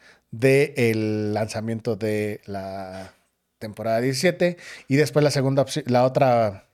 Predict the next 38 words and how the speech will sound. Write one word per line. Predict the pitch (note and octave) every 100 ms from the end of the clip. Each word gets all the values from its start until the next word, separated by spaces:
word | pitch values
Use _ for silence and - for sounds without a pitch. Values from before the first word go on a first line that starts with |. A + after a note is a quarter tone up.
| _ A#2+
la |
siguiente | - A#2 D3 D3
semana | C3 B2+ C3+ C3+ B2+
del | B2+ C3 C3 C3
Estandarte | B2+ G#2+ A#2 -
de | A#2
Hierro | A#2+ B2
va | A2+
a |
ser | - A#2+ - - - - _ _ -
el | C#3+ C3
doce | A#2+ - G#2+
de | G2
julio, | A2+ G2+ F2+ _ _ _ _ _ _ -
¿no? | A#2
O | B2+
sea, | C3
en | B2+
junio | E3+ E3
no | D#3
va | D3
a |
haber | C#3
Estandarte | C3 B2 A2+ A2 A2+
de | G2+
Hierro. | F#2+ - _ _ _ _ _ _ _ _ _ _ _ - - - - - - _ _ _ _ _ _
Eso | - G#3+ G#3+
es | G#3
en | G#3
cuanto | G3+ G3 F#3+ G3+ G3 -
al | D#3+ E3+
Estandarte | D3 C3+ B2+ B2+ -
de | C3+
Hierro. | E3 C#3 -
Ahora, | B2+ D3 D#3+ C#3+ A2 _ _ _ _ _ _ _ _ _ _ _
el | D3+ E3
nuevo | F3+ F3+
modo, | E3+ E3 C#3 G#2+